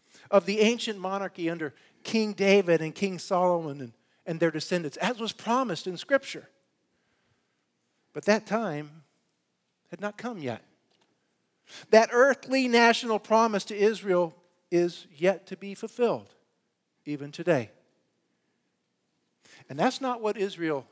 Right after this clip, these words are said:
expected. Uh, they wanted that promised peace and that prosperity and,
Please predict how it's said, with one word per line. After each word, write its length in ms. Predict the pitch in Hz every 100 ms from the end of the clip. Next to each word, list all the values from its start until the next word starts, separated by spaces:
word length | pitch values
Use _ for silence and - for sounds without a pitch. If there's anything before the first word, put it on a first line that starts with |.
| _
expected. 680 | 143 - - 147 - 208 170 _ _ _ _ _ _ _ _ - -
Uh, 120 | 214
they 140 | 214 262
wanted 380 | 247 294 302
that 180 | 269 220
promised 480 | - 233 226 196 -
peace 300 | 220 254 254
and 100 | 233
that 180 | 214 -
prosperity 760 | 202 180 - 214 214 240 254
and, 120 | 202